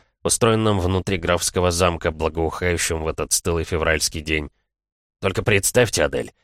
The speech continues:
они и сами не заметили, как стали общаться по имени. За бесценок, за какие-нибудь цветные стекляшки, на которые так падки африканские корольки, забиваете трюм корабля черным скотом,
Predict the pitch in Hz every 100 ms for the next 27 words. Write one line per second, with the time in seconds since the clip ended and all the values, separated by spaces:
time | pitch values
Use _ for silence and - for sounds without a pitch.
0 | _ - 80 90 90 - 101 98 92 85
1 | 90 101 110 87 80 80 - 85 82 78
2 | 92 78 85 90 87 82 78 78 - _
3 | _ _ _ _ 80 85 110 - - 113
4 | 98 82 85 92 87 101 98 92 - 98
5 | 95 - 104 90 - - 92 110 - 95
6 | 90 90 107 98 92 - - 104 98 98
7 | 87 90 101 92 - 90 82 85 85 85
8 | 101 92 _ _ _ - 95 127 139 123
9 | 113 123 120 104 104 98 120 101 113 104
10 | 104 - 101 - 85 80